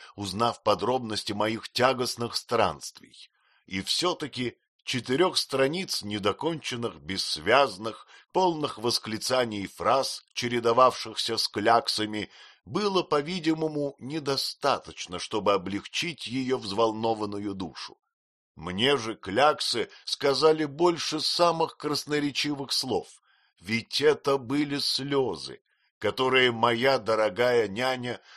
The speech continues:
проливала, трудясь над своими каракулями.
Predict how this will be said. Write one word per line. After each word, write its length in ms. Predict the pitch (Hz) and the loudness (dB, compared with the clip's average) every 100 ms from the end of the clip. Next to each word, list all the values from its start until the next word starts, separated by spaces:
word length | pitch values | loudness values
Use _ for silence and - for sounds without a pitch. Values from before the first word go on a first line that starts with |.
| - _ | -20 _
проливала, 800 | - 123 131 143 135 160 120 85 | 0 2 2 0 4 4 4 -2
трудясь 560 | - 101 101 123 113 - | -6 -8 0 2 2 -2
над 160 | 101 | -6
своими 500 | - 98 110 117 107 | -4 -2 -2 -2 -6
каракулями. 840 | 104 117 113 95 - 76 69 71 | -4 -2 0 -2 -4 -12 -14 -16